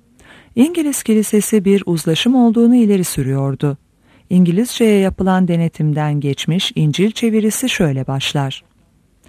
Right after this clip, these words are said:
"İlk cemaat dualarının toplanmasından beri İngiliz Kilisesi'nin iki uç arasında orta yolu koruması onun bilgeliği olmuştur." Bu uyuşma bütünüyle çok kişiye uygun düştü.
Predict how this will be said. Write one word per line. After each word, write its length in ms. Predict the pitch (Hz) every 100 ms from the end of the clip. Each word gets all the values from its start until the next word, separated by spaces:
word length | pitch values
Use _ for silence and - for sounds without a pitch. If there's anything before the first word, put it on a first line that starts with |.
| - - _ -
"İlk 260 | 294 -
cemaat 520 | - 214 190 190 233 -
dualarının 640 | 214 202 196 196 196 202
toplanmasından 1080 | - 170 175 170 165 160 - 160 151 165 202
beri 320 | 185 175 190 - _ 220
İngiliz 460 | 277 285 240 226
Kilisesi'nin 800 | - 202 - 190 - 185 185 190
iki 340 | 156 - 180 -
uç 220 | 262 -
arasında 580 | 202 196 - 196 190 185
orta 280 | 156 143 220
yolu 220 | 233 214
koruması 680 | - 196 196 190 - 185 208 - _
onun 360 | 220 247 262 254
bilgeliği 600 | 202 185 196 185 190 185
olmuştur." 760 | 123 123 127 - - 139 131 - _ _ _ _ _ - _
Bu 160 | 220 320
uyuşma 560 | 269 160 - 139 147 - _ -
bütünüyle 540 | 196 - 240 269 240
çok 280 | 233 277 294
kişiye 340 | 226 - 226 202
uygun 420 | 160 - 143 135
düştü. 440 | 131 - - 139